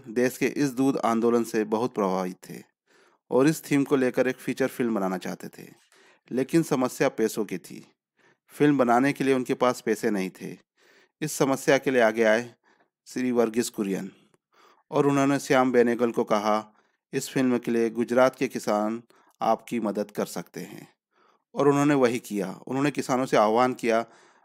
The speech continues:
और ऐसा हुआ कि गुजरात के पाँच लाख किसान भाई बहनों ने दो दो रुपये देकर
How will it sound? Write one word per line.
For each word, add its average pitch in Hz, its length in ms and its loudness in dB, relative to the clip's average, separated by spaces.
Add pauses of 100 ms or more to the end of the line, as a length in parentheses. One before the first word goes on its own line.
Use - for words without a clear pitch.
(100)
और 123 160 4
ऐसा 123 240 4
हुआ 123 260 4
कि 120 160 -6
गुजरात 117 540 4
के 120 80 -6
पाँच 131 420 0
लाख 113 140 0
किसान 107 380 -6
भाई 104 200 -2
बहनों 101 320 -6
ने 98 180 -8 (420)
दो 131 240 2
दो 147 140 8
रुपये 123 240 4
देकर 107 440 -2